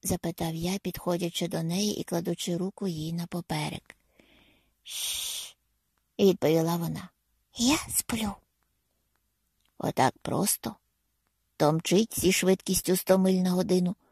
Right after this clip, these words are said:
то засинає за наносекунду. Мені дуже кортіло лягти поруч з нею, обійняти її і теж заснути. Не злягатися, як у цих фільмах, навіть не кохатися,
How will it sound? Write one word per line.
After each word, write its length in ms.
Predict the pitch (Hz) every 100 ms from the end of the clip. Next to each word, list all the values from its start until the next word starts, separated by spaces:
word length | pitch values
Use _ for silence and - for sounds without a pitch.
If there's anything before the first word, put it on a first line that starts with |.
| _ _ _
то 180 | - 175
засинає 760 | 160 170 - 160 165 202 185
за 160 | 156 170
наносекунду. 1000 | 170 170 170 165 - - - 147 - - _ _ _ - - - - _ _
Мені 600 | 202 220 247 240 214 - - _
дуже 420 | 208 233 208 175
кортіло 560 | 170 180 180 - 233 185
лягти 340 | 165 - 196
поруч 400 | 190 185 180 190
з 80 | -
нею, 480 | 170 165 160 139 165 - -
обійняти 680 | - 143 156 185 247 - 208
її 560 | 196 190 190 226 196
і 40 | 185
теж 540 | 196 170 160 - - -
заснути. 800 | 185 180 175 - - - - - _ _ _ _ _ _ _ _ _ _ _ _ _ -
Не 300 | 208 220 240
злягатися, 760 | 226 269 277 226 - - 165 -
як 160 | 143
у 60 | 165
цих 180 | - 165
фільмах, 600 | - - - - - - -
навіть 520 | 240 240 214 202 -
не 160 | 220 226
кохатися, 800 | - 226 - 202 160 - -